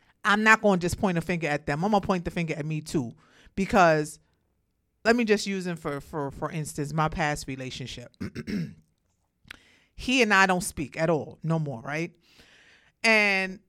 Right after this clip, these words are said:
for a long time, I blamed him for my pain, for my heartache,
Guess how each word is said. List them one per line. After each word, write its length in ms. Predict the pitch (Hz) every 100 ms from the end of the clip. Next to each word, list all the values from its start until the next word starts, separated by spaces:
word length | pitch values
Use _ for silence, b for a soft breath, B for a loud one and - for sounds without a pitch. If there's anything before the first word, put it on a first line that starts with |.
| _ -
for 220 | - 247
a 40 | 233
long 360 | 247 302 330
time, 600 | - 269 247 214 196 180
I 140 | - 190
blamed 480 | 170 190 208 202 196
him 160 | 202
for 140 | 175 160
my 160 | 147
pain, 520 | 143 185 175 170 170
for 140 | 165 160
my 160 | 143
heartache, 600 | 139 156 151 147 147 143